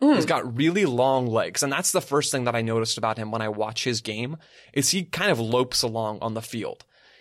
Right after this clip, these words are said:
Speaker 2: He likes to get out in transition. And this, this should sound familiar for Nashville fans. He likes to get out in transition and kind of lope along. And he's got those long legs for his gait.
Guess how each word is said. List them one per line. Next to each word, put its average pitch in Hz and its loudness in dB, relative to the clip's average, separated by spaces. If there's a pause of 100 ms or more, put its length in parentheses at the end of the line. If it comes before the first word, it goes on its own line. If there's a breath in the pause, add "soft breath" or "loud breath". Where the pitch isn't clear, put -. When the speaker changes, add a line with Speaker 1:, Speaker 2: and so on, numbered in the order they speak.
Speaker 2:
He 151 0
likes 139 2
to 160 -4
get 127 2
out 151 -2
in 143 0
transition. 127 -2 (240)
And 107 -6
this, 110 -4 (160)
this 120 -2
should 120 -4
sound 113 0
familiar 110 -4
for 113 -8
Nashville 107 -6
fans. 104 -10
He 127 -2
likes 139 -2
to 143 -2
get 127 0
out 139 -2
in 131 -2
transition 127 -2 (360 loud breath)
and 139 -2
kind 147 0
of 123 2
lope 123 0
along. 127 4
And 117 0
he's 117 -2
got 131 -2
those 120 0
long 123 0
legs 117 0
for 120 -6
his 117 -4
gait. 123 -4